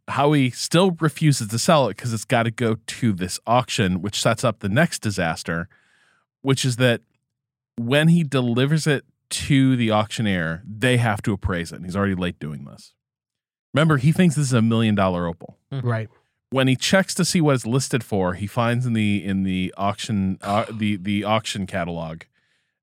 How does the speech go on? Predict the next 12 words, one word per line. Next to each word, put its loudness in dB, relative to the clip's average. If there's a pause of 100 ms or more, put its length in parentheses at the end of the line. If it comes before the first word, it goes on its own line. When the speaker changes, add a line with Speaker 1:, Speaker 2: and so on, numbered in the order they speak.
Speaker 1:
a -2
note, 2 (480)
an -6
insert, 0 (1600)
note, 6
adjusting 2
the 0
price 0
on -2
the 0
opal -2
Speaker 2:
Yeah. -6